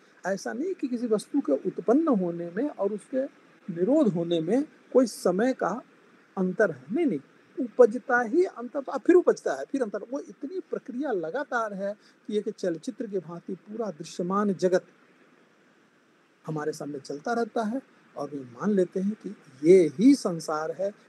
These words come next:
ये ही जगत है, ये मैं हूँ, ये तुम हो, ये मेरा है, ये तुम्हारा, ऐसा कुछ अस-, अस्तित्वमान है ही नहीं। वो प्रत्येक क्षण भी नष्ट हो रहा है, प्रत्येक क्षण बन रहा है, और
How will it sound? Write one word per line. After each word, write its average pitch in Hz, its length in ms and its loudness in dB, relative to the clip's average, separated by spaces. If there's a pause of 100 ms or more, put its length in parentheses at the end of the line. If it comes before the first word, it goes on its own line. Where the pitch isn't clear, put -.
(120)
ये 196 260 -2
ही 233 200 4
जगत 160 380 0
है, 170 260 -2 (300)
ये 220 300 -2
मैं 160 360 2
हूँ, 190 280 -2 (260)
ये 254 120 2
तुम 254 340 2
हो, 208 240 2 (260)
ये 165 120 -6
मेरा 190 360 4
है, 190 260 -6
ये 190 60 0
तुम्हारा, 185 360 -6 (320)
ऐसा 233 260 0
कुछ - 320 -6 (120)
अस-, 196 200 -8 (200)
अस्तित्वमान 254 800 -2 (100)
है 175 160 2
ही 233 200 6
नहीं। 262 340 2 (320)
वो 277 80 0
प्रत्येक 277 640 -4
क्षण 254 380 -2
भी 294 80 4
नष्ट 240 240 0
हो 190 180 0
रहा 165 300 -4
है, 226 80 -6
प्रत्येक - 540 -6
क्षण 214 420 -4
बन 190 160 2
रहा 151 340 -2
है, 165 280 -6 (540)
और 247 200 -2